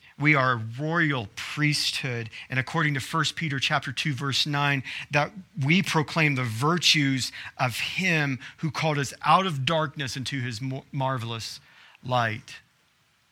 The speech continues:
And now, because Jesus baptizes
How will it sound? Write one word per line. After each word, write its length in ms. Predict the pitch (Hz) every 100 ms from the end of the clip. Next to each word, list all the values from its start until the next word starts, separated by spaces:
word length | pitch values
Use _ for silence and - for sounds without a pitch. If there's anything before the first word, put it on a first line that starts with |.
| _ _ _ _ _ _ _ _
And 160 | 151 151
now, 240 | 160 165
because 320 | 151 143 143
Jesus 400 | 110 180 175 147
baptizes 1000 | 110 139 165 170 - 185 165 160 151 117